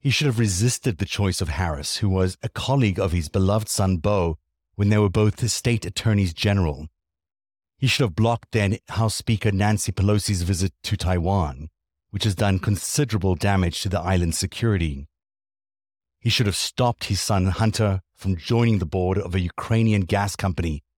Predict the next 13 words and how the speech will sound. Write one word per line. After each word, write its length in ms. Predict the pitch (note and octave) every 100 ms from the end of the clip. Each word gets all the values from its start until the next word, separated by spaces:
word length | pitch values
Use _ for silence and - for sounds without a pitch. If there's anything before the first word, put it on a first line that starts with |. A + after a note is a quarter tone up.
| _ -
and 140 | F#2
representing 680 | F2+ G#2+ E2 G2+ G2 G#2 F#2
companies 520 | - G2+ F2 F#2+ E2+
in 160 | - G2+
China. 580 | - F#2+ F#2+ D#2+ C#2 - _ _ _ _ _ _ _ _
And 140 | G2+ F#2+
he 100 | A#2
certainly 760 | - - D3+ D#3+ D#3+ C3 B2+
should 320 | A2+ - -
have 160 | A#2+ G#2
resisted 640 | A2 F#2 A2 - G#2+ F2 - _ _
Hunter's 400 | - A#2+ - C3
attempts 640 | B2+ - G#2+ F2 D2 -